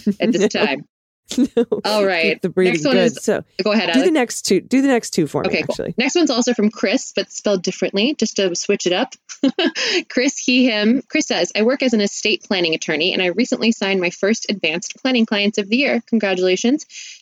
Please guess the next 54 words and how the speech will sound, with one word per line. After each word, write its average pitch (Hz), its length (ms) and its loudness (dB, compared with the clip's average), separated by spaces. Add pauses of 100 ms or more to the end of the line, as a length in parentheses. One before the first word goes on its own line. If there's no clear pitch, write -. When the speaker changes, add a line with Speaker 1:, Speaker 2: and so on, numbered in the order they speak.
(100)
Speaker 2:
Then 240 120 2
I 247 60 2
signed 214 220 0
my 202 80 0
second 190 300 -2
right 196 140 0
after. 208 360 -2 (240)
This 262 140 0
year 330 100 2
was 339 140 0
pretty 226 200 0
stressful 190 520 -2
before 165 320 -2
signing - 260 -6
these - 140 -6
clients. - 520 -8
However, 226 380 2
with 208 140 0
these 226 180 2
two 220 160 0
cases, 190 420 -2
I 175 120 -2
more 175 200 0
than 165 140 -2
tripled - 340 -4
revenue 165 280 0
for - 100 -10
the 156 80 0
year. - 300 -4 (100)
I'm 170 80 -2
feeling 165 340 0
pretty 285 220 0
good 240 140 2
about 208 180 -2
taking 202 240 0
some 190 160 -2
time 185 160 0
off 180 160 -2
for 180 80 -4
myself 175 480 -2 (300)
this 226 240 0
year 165 200 2
in 165 140 0
the 185 80 0
form 170 240 -2
of 156 160 -8
golf 170 260 -2
with 202 140 -2
my 233 100 2
brothers 156 520 0 (280)
instead 240 240 0
of 247 80 -2
potential 190 360 -2
clients, 165 500 -2